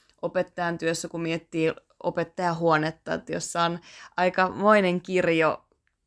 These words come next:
ihmisiä omine arvopohjineen, että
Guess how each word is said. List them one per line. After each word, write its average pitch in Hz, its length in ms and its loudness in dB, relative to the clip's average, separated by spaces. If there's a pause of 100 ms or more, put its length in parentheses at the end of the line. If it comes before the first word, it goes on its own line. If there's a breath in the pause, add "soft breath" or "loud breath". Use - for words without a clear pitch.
(340)
ihmisiä 175 880 0 (300 loud breath)
omine 175 580 -4
arvopohjineen, 180 920 -2
että 180 300 -8